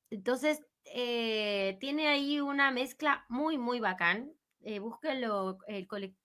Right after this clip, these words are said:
Lalo Jaranas y el colectivo Fandanguero, este, está en la, en las redes sociales, y él viene el martes treinta de junio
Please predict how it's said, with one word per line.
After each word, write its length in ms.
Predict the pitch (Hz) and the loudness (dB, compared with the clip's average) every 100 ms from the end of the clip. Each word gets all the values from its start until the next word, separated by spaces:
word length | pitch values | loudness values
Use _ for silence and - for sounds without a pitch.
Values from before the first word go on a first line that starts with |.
| _ | _
Lalo 340 | 214 233 254 | -8 -4 -2
Jaranas 380 | 277 254 254 277 | -2 -2 -2 -4
y 40 | 247 | -8
el 40 | |
colectivo 680 | 233 202 190 233 233 233 220 220 | -10 -10 -8 -4 0 2 0 -2
Fandanguero, 600 | 202 185 185 208 226 370 _ _ _ _ _ _ _ _ _ _ _ _ | -6 -4 -4 -6 -6 -10 _ _ _ _ _ _ _ _ _ _ _ _
este, 840 | 220 196 - _ 202 190 185 185 185 | -10 -10 -12 _ -4 -2 -2 -2 -6
está 260 | 185 208 | -4 -2
en 140 | 202 208 | -2 -2
la, 100 | 196 | -4
en 200 | 196 185 | -6 -6
las 100 | 190 | -4
redes 180 | 226 240 | -6 -6
sociales, 480 | 285 339 339 370 370 | -4 2 2 0 -2
y 80 | 285 | 0
él 80 | 285 | 2
viene 220 | 277 240 | 0 0
el 100 | 233 | 2
martes 360 | 269 294 311 | 2 2 -4
treinta 260 | 302 302 302 | -2 -2 0
de 80 | 294 | 0
junio 460 | 294 330 320 349 | 0 0 0 -2